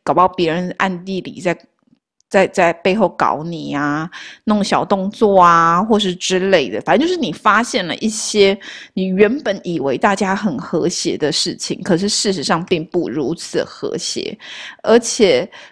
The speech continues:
呃，就是你十二月的状态，我抽到了权杖八跟，呃，宝剑八的逆位，两个都是逆位。而这样子的发现，其实让你非常的沮丧。然后因为这样子的发现呢，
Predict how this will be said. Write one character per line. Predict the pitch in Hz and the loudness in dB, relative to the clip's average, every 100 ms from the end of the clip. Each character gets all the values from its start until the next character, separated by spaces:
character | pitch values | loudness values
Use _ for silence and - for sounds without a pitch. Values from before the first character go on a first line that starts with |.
| _ - | _ 4
呃， | 196 185 170 160 151 - - _ _ _ _ - | 6 6 4 0 -4 -10 -20 _ _ _ _ -6
就 | 294 | 0
是 | 330 | 2
你 | 254 185 | 2 2
十 | - | 4
二 | 226 | 4
月 | 254 233 | 4 2
的 | |
状 | 208 214 196 | 2 0 0
态， | 220 190 | 0 0
我 | 85 131 | 0 -2
抽 | - 208 190 | 0 0 2
到 | - 180 120 | 2 2 2
了 | 92 57 - - - - | 0 -2 -4 -12 -20 -6
权 | - 175 | 0 0
杖 | 202 226 196 | 2 0 0
八 | 208 170 165 | -2 0 -2
跟， | 180 180 180 180 - - - | 0 0 0 -6 -12 -16 -4
呃， | 180 | -4
宝 | 165 - - | 0 -2 -2
剑 | - 220 170 156 - - | 0 0 0 -4 -8 -2
八 | 160 147 147 180 _ - _ _ - | 0 -2 -8 -10 _ -20 _ _ 0
的 | 175 | 0
逆 | 170 214 185 139 | 2 0 -2 -2
位， | 143 104 - | 0 0 -2
两 | 151 | -4
个 | 151 | -2
都 | 180 | -6
是 | 196 | -4
逆 | 185 180 165 | -4 -4 -4
位。 | 151 151 67 - - - | -4 -4 -6 -8 -20 -2
而 | 202 | 0
这 | 214 311 302 | 0 0 0
样 | 247 | 0
子 | 220 185 | -2 0
的 | 185 | 0
发 | 214 190 | 2 0
现， | 226 226 | 2 -2
其 | 196 190 | -2 0
实 | 190 | 2
让 | 208 180 | 0 -2
你 | 165 120 - _ | -6 -8 -12 _
非 | 202 196 | 0 0
常 | 196 156 | -2 -6
的 | 165 | -8
沮 | - 165 - | -8 -12 -12
丧。 | - - - 139 - _ - - - | -12 -8 -4 -6 -8 _ -20 -20 -14
然 | - 208 | -2 0
后 | 277 | 2
因 | 320 339 | -2 -2
为 | 330 | -2
这 | 254 | -2
样 | 247 214 | -2 0
子 | 180 | -2
的 | |
发 | 220 175 | -2 -6
现 | 202 - 160 | -6 -6 -6
呢， | 147 135 170 | -6 -8 -8